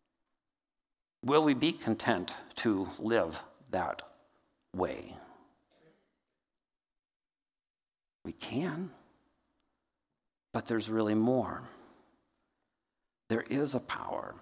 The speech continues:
We don't have to live under the circumstances. But will we?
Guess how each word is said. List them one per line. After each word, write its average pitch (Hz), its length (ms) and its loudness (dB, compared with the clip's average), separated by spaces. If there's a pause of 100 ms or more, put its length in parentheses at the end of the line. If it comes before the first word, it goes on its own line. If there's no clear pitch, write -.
(520)
We 104 100 2
don't 117 280 2
have - 260 -10
to - 80 -12 (120)
live - 360 -12 (720)
under 85 220 -8
the 76 140 -8
circumstances. - 1000 -10 (1200)
But 85 120 -6
will 104 240 0
we? 65 280 -10